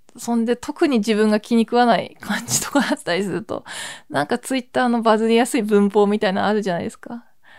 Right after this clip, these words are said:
あれ見るとなんかすごいカーってなんかなるからさ、それが、そういうリツイート回してくる人はフォローしないってやってるから、めっちゃね、本当は得たい情報も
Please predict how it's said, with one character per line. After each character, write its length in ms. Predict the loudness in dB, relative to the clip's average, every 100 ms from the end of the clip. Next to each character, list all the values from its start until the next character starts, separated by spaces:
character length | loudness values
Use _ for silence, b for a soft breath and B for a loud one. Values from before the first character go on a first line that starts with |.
| B B
あ 160 | -2 0
れ 100 | 0
見 140 | -2
る 80 | -4
と 100 | -4
な 100 | -4
ん 20 |
か 100 | -6
す 180 | -4 -2
ご 220 | 0 -2
い 80 | -2
カ 400 | -4 -2 0 0
ー 40 |
っ 40 | -2
て 140 | -6
な 180 | -6 -6
ん 40 | -8
か 140 | -4 0
な 200 | 0 0
る 140 | -4
か 140 | -4
ら 100 | -4
さ、 260 | -4 -6 -8 B B B B B B
そ 180 | -4 -2
れ 100 | 0
が、 400 | -2 -2 -6 -12 -12
そ 240 | -2 0 2
う 60 |
い 380 | 0 -2 -4 -4
う 100 | -8 -6
リ 160 | -6 -4
ツ 160 | -4
イ 60 | -4
ー 20 |
ト 180 | -2 -2
回 260 | 0 0
し 60 | -4
て 180 | -8 -8
く 180 | -4 -2
る 100 | -2
人 600 | -6 _ _ -4 -2 0
は 440 | 0 0 -2 -8 _ _ 0
フ 120 | 2
ォ 20 |
ロ 100 | 2
ー 40 |
し 180 | -2 -6
な 120 | -6
い 40 | -8
っ 40 |
て 360 | -12 -14 -14 -14 b b b b -8
や 140 | -6
っ 40 | -4
て 200 | -2 -2
る 80 |
か 160 | -2 -4
ら、 300 | -4 -6 -10 _ -10
め 100 | -8
っ 100 | -6
ち 100 | -2
ゃ 60 | 0
ね、 180 | 0
本 260 | 0 0 0
当 160 | 0 0
は 100 | 2
得 120 | 0
た 180 | 0 0
い 100 | 0
情 180 | -2
報 180 | -2 -4
も 320 | -4 -8 -10